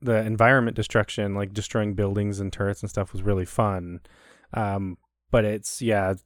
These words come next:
not, definitely not, like, mainstream enough for me to have in my, like, ready, readiness. So I think that's the problem, finding the balance, because, like, the, the Animal Crossing one, I was, like, try-, I was struggling to find a way to make it more difficult.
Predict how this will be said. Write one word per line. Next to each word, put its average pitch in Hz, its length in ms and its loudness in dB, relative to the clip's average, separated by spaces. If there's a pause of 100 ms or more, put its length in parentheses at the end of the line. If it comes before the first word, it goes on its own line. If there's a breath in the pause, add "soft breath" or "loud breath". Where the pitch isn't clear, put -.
not, 101 340 -2 (360)
definitely 120 300 0
not, 107 200 0
like, 101 140 -2
mainstream 98 500 -2
enough 95 180 -2
for 110 120 -4
me 98 120 0
to 92 220 0 (600 loud breath)
have 98 220 2
in 101 120 2
my, 98 220 4
like, 101 520 -2 (100)
ready, 101 640 2
readiness. 101 500 0
So 104 360 2 (260 loud breath)
I 131 80 2
think 214 200 0
that's 156 220 4
the 127 120 2
problem, 107 320 6
finding 127 380 0
the 139 100 2
balance, 104 480 2
because, 110 240 -4
like, 107 140 0
the, 110 140 -2 (120)
the 110 240 0
Animal 120 280 0
Crossing 107 340 -2
one, 101 200 -2
I 101 100 0
was, 101 160 -4
like, 104 220 -2
try-, 117 240 -2
I 113 40 0
was 110 100 0
struggling 147 400 2
to 143 100 -2
find 123 240 0
a 117 60 2
way 110 140 0
to 107 100 -2
make 104 200 -4
it - 140 -6
more 107 240 -2
difficult. 156 640 -2